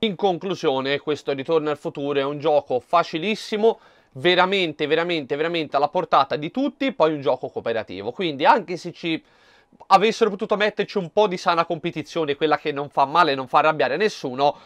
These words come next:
l'hanno puntato unicamente sulla cooperazione ed è veramente divertente ingegnarsi per riuscire a fare innamorare la coppia di genitori e soprattutto tornare al proprio tempo, tornare, vabbè, nel futuro, nel presente.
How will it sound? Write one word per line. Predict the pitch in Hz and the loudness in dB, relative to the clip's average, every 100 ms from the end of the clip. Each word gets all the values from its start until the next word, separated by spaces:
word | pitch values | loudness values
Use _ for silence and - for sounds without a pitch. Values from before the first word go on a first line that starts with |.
| - | -4
l'hanno | 147 165 143 | 2 2 2
puntato | - 170 - 131 - 135 - | -4 -4 0 0 0 -6 -4
unicamente | 165 170 165 165 147 131 143 | -4 -4 2 2 2 -4 -4
sulla | 151 120 | -2 -2
cooperazione | - 208 226 220 - 139 | -2 2 2 2 -2 -2
ed | 139 | -2
è | 123 | -2
veramente | 120 127 131 120 127 143 131 | -2 -4 -4 -8 -8 -6 -6
divertente | 127 180 190 - 147 135 139 | -6 -2 -2 0 -2 -2 -4
ingegnarsi | 151 170 185 131 101 - 143 - - - - | -4 -2 -2 0 -2 -2 -8 -8 -14 -20 -2
per | 185 | 0
riuscire | 202 - 170 | 0 -2 0
a | |
fare | 110 156 120 | 2 2 0
innamorare | 120 139 151 117 113 | 0 0 2 2 2
la | 117 | -2
coppia | 139 156 135 | -2 -2 -2
di | 127 | -6
genitori | 143 214 220 180 214 | -4 -4 -2 -2 -2
e | 226 | -2
soprattutto | 226 233 233 214 175 202 | -2 -2 -2 -4 -6 -4
tornare | 208 165 143 120 113 117 _ _ _ | -2 -2 0 2 2 -2 _ _ _
al | - 135 | 0 2
proprio | - 127 | 2 -8
tempo, | 190 190 131 | -8 -8 -6
tornare, | 139 120 107 110 | -6 -2 -2 -2
vabbè, | 98 90 | -6 -8
nel | 98 113 | -8 -10
futuro, | 127 113 101 | -10 -10 -8
nel | 107 | -8
presente. | - 104 95 92 98 98 | -8 -8 -8 -8 -10 -10